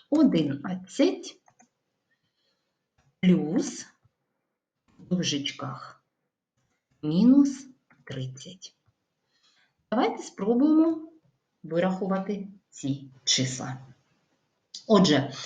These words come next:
модуль другого числа більший. Тобто ми із тридцяти будемо вираховувати одинадцять. Тридцять мінус одинадцять буде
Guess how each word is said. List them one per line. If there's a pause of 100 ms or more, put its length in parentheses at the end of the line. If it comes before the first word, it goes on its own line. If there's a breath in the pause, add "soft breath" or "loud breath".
(720 loud breath)
модуль (1000)
другого
числа (180)
більший. (420)
Тобто
ми
із
тридцяти
будемо
вираховувати
одинадцять.
Тридцять
мінус
одинадцять
буде